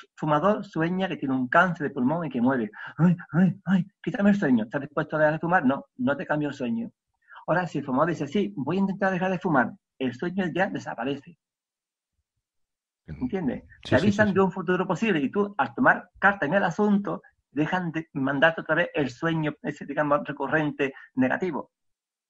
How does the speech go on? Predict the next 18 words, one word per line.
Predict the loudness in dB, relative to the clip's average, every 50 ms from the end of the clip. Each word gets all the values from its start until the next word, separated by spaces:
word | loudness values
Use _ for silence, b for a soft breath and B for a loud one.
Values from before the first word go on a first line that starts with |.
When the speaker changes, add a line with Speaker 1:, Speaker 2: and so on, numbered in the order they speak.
| _ _ _ _ _ _ _ _ _ -20 -20 _ _ _ _ _ _ _ _ _ _ _ _ _ _
Speaker 2:
Incluso, | -14 -10 -8 -8 -8 -6 -4 -4 -6 -6
mo-, | -6 -8 -10 -10 _ _ -14 -10
no | -2 2 4 4
exactamente, | 4 2 0 0 2 4 4 4 4 2
pero | 2 2 2
podríamos | 2 2 2 4 4 4 4
llegar | 4 6 6 6
ahí | 6 6 6 4 2
a | 2
los | 0 0 -2
sueños | -2 -4 -4 -2 -4 -2
curativos, | -2 -2 0 0 0 0 0 0 0 -2 -4
¿no? | -4 -6 -6 -6 _ _ _ _ _ _ _ _ _ _ _ _ _ _
Poco. | -16 -16 -16 -16 -20 -20 _ _
Speaker 1:
Sí, | -4 -2 0
es | 4
muy | 4 4 6
curioso. | 4 2 2 2 0